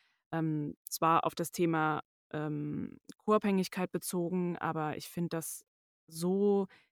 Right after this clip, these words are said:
hilfreich, diese Gruppe. Wir sind jetzt auch wirklich schon so eingeschweißte Menschen, die einfach jetzt seit mehreren Jahren, ich bin seit drei Jahren dabei, ähm,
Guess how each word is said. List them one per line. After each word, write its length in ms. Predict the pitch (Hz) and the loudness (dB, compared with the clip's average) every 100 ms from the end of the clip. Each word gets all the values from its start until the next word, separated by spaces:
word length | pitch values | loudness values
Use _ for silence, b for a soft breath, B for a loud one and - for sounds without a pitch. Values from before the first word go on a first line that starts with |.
| - | 2
hilfreich, 800 | 202 226 - - 170 165 170 | 4 4 0 0 2 2 0
diese 260 | - 165 170 | -2 -2 -2
Gruppe. 760 | - 165 190 - 185 175 175 165 | -2 -4 -2 0 2 4 2 0
Wir 100 | 160 | -2
sind 160 | 175 | -2
jetzt 160 | 165 - | -2 -4
auch 120 | - | -8
wirklich 300 | 170 - 170 | -6 -4 -6
schon 200 | - 170 | -4 -2
so 100 | 165 | -2
eingeschweißte 1080 | - 160 180 170 - 160 160 180 - 165 165 B B B B - | -2 -2 -2 -4 -4 -2 -2 -2 0 0 0 B B B B -2
Menschen, 600 | 175 160 190 - 180 165 | 2 2 2 0 0 0
die 240 | 156 156 151 | -2 -4 -4
einfach 200 | 151 170 | -4 -4
jetzt 200 | 165 - | -4 -2
seit 340 | 160 156 - _ _ _ _ _ _ | -2 -2 -10 _ _ _ _ _ _
mehreren 500 | 175 175 196 190 185 | 2 6 6 6 4
Jahren, 320 | 160 156 175 | 4 4 2
ich 140 | 170 - | 0 -4
bin 100 | 170 | -4
seit 160 | 160 | -4
drei 160 | - 160 | -4 -2
Jahren 160 | 175 165 | 0 0
dabei, 460 | 160 156 165 175 - | -2 -2 0 0 0
ähm, 280 | 160 160 | -2 -4